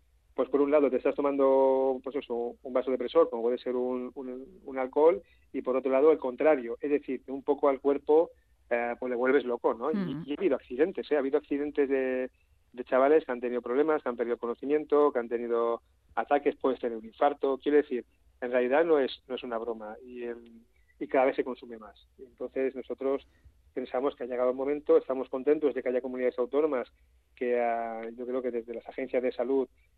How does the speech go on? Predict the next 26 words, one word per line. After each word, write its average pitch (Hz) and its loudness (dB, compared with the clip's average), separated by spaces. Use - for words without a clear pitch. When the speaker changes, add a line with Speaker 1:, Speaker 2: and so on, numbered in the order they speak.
Speaker 1:
es 123 -4
muy 131 -6
importante 127 -4
que, 113 -12
ah, 107 -12
que 127 -14
empiecen 135 0
a, 104 -8
a - -12
hablar 127 -4
realmente 127 -8
de 117 -8
lo 120 -12
que 123 -10
está 123 -4
pasando 135 -2
y 135 -2
a 120 -4
exigir 127 -10
a 131 -2
los, 127 -4
a 127 -2
los 127 -4
representantes 127 -6
políticos 143 2
que, 113 -10